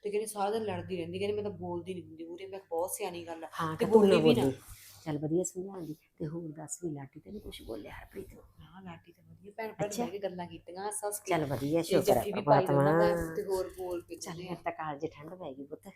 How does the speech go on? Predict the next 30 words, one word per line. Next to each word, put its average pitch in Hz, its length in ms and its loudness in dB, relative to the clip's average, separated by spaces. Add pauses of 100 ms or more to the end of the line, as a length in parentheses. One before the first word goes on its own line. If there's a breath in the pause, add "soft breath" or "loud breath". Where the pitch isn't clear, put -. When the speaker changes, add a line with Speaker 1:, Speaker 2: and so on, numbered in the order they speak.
Speaker 1:
ਤੇ 214 80 4
Speaker 2:
ਵੀ 196 60 6
ਚੱਲ 190 100 2
Speaker 1:
ਹੋਰ। 156 100 6
Speaker 2:
ਆਪਦੀ 143 200 2
ਭੈਣ 196 260 0
ਨਾਲ 160 120 -4
ਵਧੀਆ 147 220 0
ਗੱਲਾਂ 196 100 2
Speaker 1:
ਕਿਉਂਕਿ 214 180 4
Speaker 2:
ਕਰਕੇ 214 120 2
Speaker 1:
ਆਏ 190 180 2
ਨਾ - 40 2
Speaker 2:
ਆਇਆ। 240 100 2
Speaker 1:
ਫਿਰ 208 440 -2 (120)
Speaker 2:
ਹਾਂ। 170 80 4
Speaker 1:
ਜਸ 170 260 0
ਨੇ 220 80 -4
ਵੀ 220 80 -6
ਕਹਿਤਾ, 185 280 -4
ਕਹਿੰਦਾ 202 180 -8
ਹੁਣ 208 140 -10
ਤਾਂ 185 140 -14
ਵਧੀਆ 202 300 -6
ਵੀ 214 180 -2
ਅਸੀਂ - 180 -6
ਵਧੀਆ 170 260 0
Speaker 2:
ਹਾਂ। 151 80 2
Speaker 1:
ਰਹਿੰਦੇ 135 240 -2
ਆ। - 80 -6